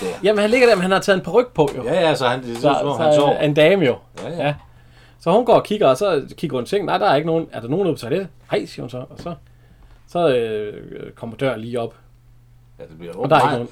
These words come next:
Speaker 1: det
Speaker 2: Ja.
Speaker 1: bliver åbent.
Speaker 2: Ja. Og så, "Fortsæt!"
Speaker 1: Fortsæt, ja.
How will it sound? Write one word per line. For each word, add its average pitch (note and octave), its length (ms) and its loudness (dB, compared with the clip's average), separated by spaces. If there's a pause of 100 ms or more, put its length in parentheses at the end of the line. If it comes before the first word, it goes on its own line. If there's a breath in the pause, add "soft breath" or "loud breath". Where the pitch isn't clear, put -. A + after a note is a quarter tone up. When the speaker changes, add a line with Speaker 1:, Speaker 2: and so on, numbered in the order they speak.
(140)
Speaker 1:
det - 60 -14
Speaker 2:
Ja. C3 60 -4
Speaker 1:
bliver A2+ 140 0
åbent. D3+ 200 -2 (160)
Speaker 2:
Ja. A#2 60 -10 (560 soft breath)
Og - 100 -8
så, E3 100 0 (200)
"Fortsæt!" - 580 0 (180)
Speaker 1:
Fortsæt, - 680 -4
ja. - 60 -20